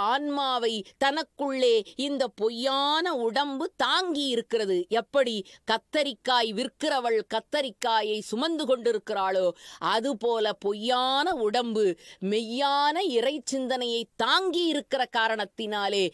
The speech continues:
இந்த உடம்புக்கு மெய் என்று நம்முடைய முன்னோர்கள் பெயர் வைத்தார்கள். அதைத்தான் நம்மாழ்வார் சொன்னார், "இந்த ஜட-,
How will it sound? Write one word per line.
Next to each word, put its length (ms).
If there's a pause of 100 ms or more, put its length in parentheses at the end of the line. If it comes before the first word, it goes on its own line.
(180)
இந்த 260 (120)
உடம்புக்கு 680 (100)
மெய் 400
என்று 340
நம்முடைய 420
முன்னோர்கள் 680
பெயர் 300
வைத்தார்கள். 580 (540)
அதைத்தான் 540 (520)
நம்மாழ்வார் 720
சொன்னார், 460 (320)
"இந்த 500 (160)
ஜட-, 260